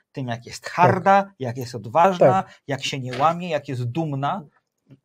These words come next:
Speaker 1: z tego, kim jest, również ze swojego koloru skóry, co, jak już wspomnieliśmy, Daniel Deadweiler świetnie wygrywa. Ale musimy jeszcze powiedzieć o polskim akcencie w tym
Speaker 2: Tak
Speaker 1: filmie.
Speaker 2: jest.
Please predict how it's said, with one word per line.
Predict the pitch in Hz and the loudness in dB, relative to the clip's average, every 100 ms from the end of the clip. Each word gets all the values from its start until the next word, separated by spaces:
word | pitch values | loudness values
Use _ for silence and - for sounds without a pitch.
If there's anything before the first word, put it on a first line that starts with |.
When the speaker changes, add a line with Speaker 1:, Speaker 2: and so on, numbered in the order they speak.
| _ _ | _ _
Speaker 1:
z | _ - | _ -4
tego, | 165 131 | -2 -2
kim | 127 151 135 | -8 -8 -6
jest, | 131 147 190 - - | -2 -4 -4 -12 -10
również | 139 120 120 | -6 -4 -4
ze | |
swojego | 120 131 131 | -6 -8 -8
koloru | 127 127 113 | -6 -6 -6
skóry, | 120 - 123 120 170 226 _ _ _ _ | -8 -14 -10 -4 -4 -6 _ _ _ _
co, | - 147 139 | 0 0 0
jak | 131 | -8
już | 135 | -8
wspomnieliśmy, | - 135 139 139 127 | -8 -8 -8 -8 -4
Daniel | 143 143 135 135 _ _ | -4 -4 -6 -8 _ _
Deadweiler | 139 123 147 147 139 139 - | -8 -4 -2 0 -2 -6 -10
świetnie | - - 143 - 123 120 120 120 123 123 _ 123 | -10 -6 -6 -6 -10 -8 -6 -8 -10 -14 _ -20
wygrywa. | 113 127 123 123 120 113 104 92 - _ _ _ | -12 -6 -6 -6 -6 -10 -14 -16 -20 _ _ _
Ale | - 156 | -2 0
musimy | 165 - 202 | 0 -2 -4
jeszcze | 196 | -2
powiedzieć | 175 160 | -2 -2
o | 170 | -2
polskim | - 220 160 | 2 2 0
akcencie | 123 - 110 113 | -6 -6 -8 -2
w | |
tym | - | 6
Speaker 2:
Tak | 165 | 8
Speaker 1:
filmie. | 143 117 110 | 8 4 2
Speaker 2:
jest. | 101 | -10